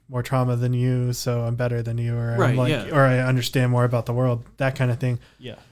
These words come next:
Speaker 1: But it's just, like, you've been to places, and once you've seen those things, um, if somebody else hasn't seen those things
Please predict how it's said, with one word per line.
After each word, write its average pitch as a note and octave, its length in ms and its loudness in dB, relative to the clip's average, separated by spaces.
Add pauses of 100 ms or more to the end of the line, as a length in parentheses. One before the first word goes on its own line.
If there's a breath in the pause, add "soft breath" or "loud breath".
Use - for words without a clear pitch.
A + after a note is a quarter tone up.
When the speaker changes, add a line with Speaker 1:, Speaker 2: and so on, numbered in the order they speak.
Speaker 1:
But E3+ 120 2
it's E3+ 100 0
just, F#3+ 200 4
like, F#3 200 4
you've C#3+ 260 2
been D3 220 4
to C#3 420 4
places, D3+ 540 2
and C3 160 4
once C#3 240 2
you've C3+ 160 2
seen C#3 320 2
those C3+ 220 2
things, C3+ 460 -2 (800 soft breath)
um, B2 460 0 (180)
if C#3+ 120 -2
somebody C#3+ 320 2
else B2+ 220 0
hasn't B2+ 240 2
seen C3+ 220 0
those B2 180 0
things B2+ 500 0